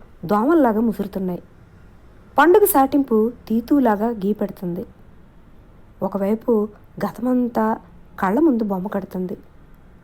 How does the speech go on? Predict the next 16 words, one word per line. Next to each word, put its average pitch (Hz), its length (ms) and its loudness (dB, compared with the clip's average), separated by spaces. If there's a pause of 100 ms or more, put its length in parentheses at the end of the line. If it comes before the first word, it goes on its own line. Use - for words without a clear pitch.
(540)
సరిగ్గా 214 640 -2 (540)
పది 208 160 0
పంటల 202 340 -4
కిందట 196 340 -6 (960)
అమ్మోరు 359 300 6
పండగ 220 280 0
తెచ్చారు. 190 640 -8 (800)
తన 208 80 0
తండ్రి 254 540 0 (240)
పెదజొన్నోడు 208 640 2 (540)
సిరిమానెక్కి 311 840 4 (420)
అమ్మోరు 277 460 4
ఆవగించవలసిన 202 760 -4
రోజు. 180 260 -4 (1040)
ఆడి 196 180 -2
ఒళ్ళు 214 540 0